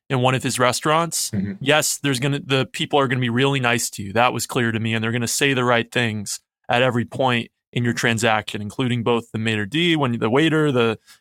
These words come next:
Speaker 1: even if the chef comes out, they're all gonna say the right things. That was clear to me. But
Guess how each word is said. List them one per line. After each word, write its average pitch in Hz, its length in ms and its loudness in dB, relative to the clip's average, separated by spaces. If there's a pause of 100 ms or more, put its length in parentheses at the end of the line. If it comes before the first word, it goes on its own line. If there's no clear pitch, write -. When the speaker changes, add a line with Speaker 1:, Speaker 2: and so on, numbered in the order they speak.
Speaker 1:
even 135 140 2
if 123 80 -2
the 117 80 -2
chef - 280 2
comes 135 180 0
out, 131 140 2
they're 151 120 2
all 156 140 2
gonna 139 160 -4
say 135 220 -2
the 127 100 0
right 113 240 0
things. 101 240 -6
That 127 140 4
was 127 100 -2
clear 120 240 0
to 101 80 -4
me. 98 220 -14 (220)
But 143 320 4